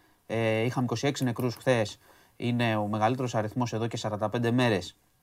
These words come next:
Έχουμε, η, πλέον υποπαραλλαγή τέσσερα πέντε φαίνεται ότι εξαπλώνεται πάρα πολύ και όσοι δεν είχαν κολλήσει για πρώτη φορά κολλάνε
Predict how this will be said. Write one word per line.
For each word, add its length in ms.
Έχουμε, 520
η, 260
πλέον 300
υποπαραλλαγή 680
τέσσερα 360
πέντε 260
φαίνεται 280
ότι 100
εξαπλώνεται 400
πάρα 220
πολύ 420
και 180
όσοι 260
δεν 140
είχαν 200
κολλήσει 580
για 120
πρώτη 240
φορά 300
κολλάνε 600